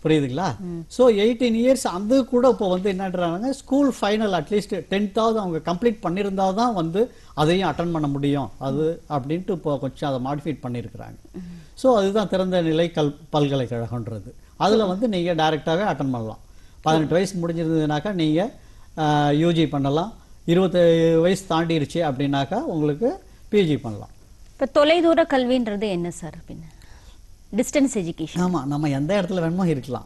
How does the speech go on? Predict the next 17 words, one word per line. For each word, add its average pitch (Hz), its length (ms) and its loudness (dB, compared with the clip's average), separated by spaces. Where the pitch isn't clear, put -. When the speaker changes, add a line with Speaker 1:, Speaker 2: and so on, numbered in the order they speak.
Speaker 1:
நான் 135 260 -2
maybe 139 400 0
சிங்கப்பூர்ல 143 420 0
கூட 120 160 -2
இருக்கலாம், 117 440 -4
ஆ, 139 140 -4
நீங்க 139 400 0
இந்தியால 143 200 2
இருக்கலாம். 107 460 -8
So, - 180 0
எங்க 202 320 2
வேணுமோ 202 500 0
ஒரு 156 200 4
கல்வி 196 300 2
இப்போ 165 220 0
வந்து 160 240 2
லண்டன்ல 151 300 4